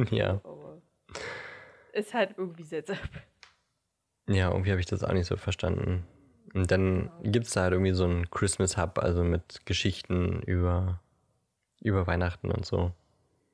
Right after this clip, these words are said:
Speaker 2: Ja, genau.
Speaker 1: Kann man mal vorbeigucken, ist jetzt aber nicht die, die riesig krasse Weihnachtsüberraschung.
Speaker 2: Nö. Ich find die Weihnachtsmusik auch immer schön.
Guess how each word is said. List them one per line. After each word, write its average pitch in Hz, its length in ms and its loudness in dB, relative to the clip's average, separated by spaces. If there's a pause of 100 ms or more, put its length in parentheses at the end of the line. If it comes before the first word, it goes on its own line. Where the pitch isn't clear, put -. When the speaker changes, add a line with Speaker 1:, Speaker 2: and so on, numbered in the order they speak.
(100)
Speaker 2:
Ja, 180 240 -8 (260)
genau. 170 520 -12 (140)
Speaker 1:
Kann 127 140 0
man 127 140 4
mal 95 140 2
vorbeigucken, 90 640 0
ist 87 160 0
jetzt 98 180 0
aber 87 160 2
nicht 87 300 -2
die, - 200 0 (2000)
die 131 120 4
riesig 107 340 2
krasse 101 540 0
Weihnachtsüberraschung. 92 800 0 (720)
Speaker 2:
Nö. 202 420 -4 (1500)
Ich - 180 -10
find 233 220 0
die 208 100 -8
Weihnachtsmusik 190 800 -2
auch 262 140 0
immer 269 220 0
schön. 311 280 -6